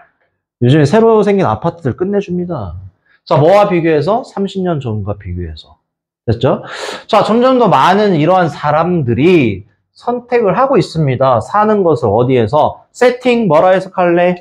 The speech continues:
환경이, 알았지? 선생님, 환경 나오면 where라고 했어요. 알았어요?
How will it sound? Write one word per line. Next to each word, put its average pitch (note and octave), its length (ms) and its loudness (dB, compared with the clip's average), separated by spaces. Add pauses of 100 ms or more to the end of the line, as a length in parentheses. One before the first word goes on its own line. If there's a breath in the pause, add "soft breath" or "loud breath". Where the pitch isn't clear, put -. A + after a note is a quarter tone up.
(400 soft breath)
환경이, A3 540 0
알았지? B2 420 -2 (220 soft breath)
선생님, F#3+ 280 0
환경 B3 400 2
나오면 F#3+ 400 2
where라고 F3 560 2
했어요. C#3 280 -2
알았어요? E3 500 -2